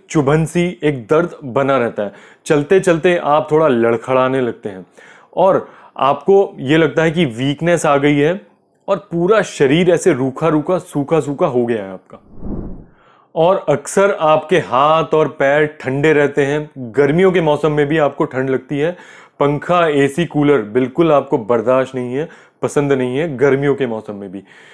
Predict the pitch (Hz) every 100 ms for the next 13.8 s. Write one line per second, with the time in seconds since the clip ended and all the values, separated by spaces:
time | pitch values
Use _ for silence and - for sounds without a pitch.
0 | - _ _ 175 170 143 139 139 143 147
1 | 139 170 117 107 120 113 127 117 104 113
2 | 104 95 92 92 _ - - _ 175 202
3 | 143 - - - 147 151 - 160 117 139
4 | 135 160 160 160 170 175 170 135 127 151
5 | 143 143 156 151 - - 175 185 147 147
6 | 139 131 127 139 143 151 175 131 131 135
7 | 139 - 127 117 139 131 120 131 139 -
8 | 127 120 120 139 143 139 127 139 139 139
9 | - - _ - 151 147 165 156 131 123
10 | 135 110 110 117 117 117 147 147 - 120
11 | 135 135 127 120 117 107 143 139 117 110
12 | 113 98 - 95 - _ - - - -
13 | 127 151 190 202 185 175 -